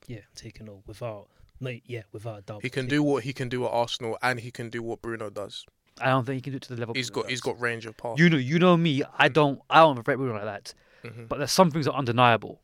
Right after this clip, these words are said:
Speaker 3: That brother's, that brother's inevitable.
Speaker 2: I think Bruno's got great range of pass.
Speaker 3: Output, his, no, his output is ridiculous.
Speaker 2: Because, uh, I think it's because of the system that you guys play. Like, he has to do that. I think if Odegaard was tasked with that,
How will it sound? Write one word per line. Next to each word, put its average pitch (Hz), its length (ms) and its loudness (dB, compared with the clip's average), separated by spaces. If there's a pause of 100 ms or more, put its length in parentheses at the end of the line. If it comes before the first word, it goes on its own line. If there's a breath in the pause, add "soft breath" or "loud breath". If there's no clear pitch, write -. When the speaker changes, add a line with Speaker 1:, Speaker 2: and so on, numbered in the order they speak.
(160)
Speaker 3:
That 143 280 6
brother's, 127 640 4
that 139 160 4
brother's 127 240 6
inevitable. 104 500 -2 (880)
Speaker 2:
I - 60 -8
think 156 220 -4
Bruno's 151 300 0
got 135 160 -4
great 135 240 0
range 131 260 -6
of 117 80 -10
pass. 147 100 10
Speaker 3:
Output, 151 300 6
his, 139 120 -8
no, 165 100 0
his 131 160 -2
output 147 420 2
is 127 100 -10
ridiculous. - 800 -6 (480)
Speaker 2:
Because, 147 520 -2 (120)
uh, 120 40 -8 (600)
I 127 60 -6
think 180 180 -8
it's 147 100 -4
because 147 380 -6
of 135 80 -8
the 135 60 -6
system 135 360 -6
that 127 80 -14
you 131 80 -10
guys 123 260 -4
play. 123 340 -2 (440)
Like, 123 180 -2
he 131 100 -6
has 135 280 2
to 131 120 -10
do 131 200 -4
that. 120 220 -4 (520)
I 127 60 -2
think 135 240 -6
if 131 120 -6
Odegaard 147 440 -2
was 131 140 -12
tasked 143 360 -2
with 127 120 -10
that, 135 240 -2